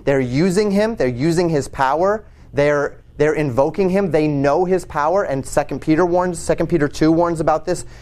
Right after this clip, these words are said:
Jude warns about this, false teachers. People that know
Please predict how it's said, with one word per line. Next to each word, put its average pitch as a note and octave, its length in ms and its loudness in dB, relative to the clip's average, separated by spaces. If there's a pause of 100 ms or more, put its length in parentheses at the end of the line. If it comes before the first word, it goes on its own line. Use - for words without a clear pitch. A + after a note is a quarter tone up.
(140)
Jude C#3+ 240 2
warns D#3 260 2
about D3 220 0
this, E3 160 -2
false C#3 320 0
teachers. F3 500 -2 (320)
People F3 300 0
that D3 200 0
know C3+ 600 2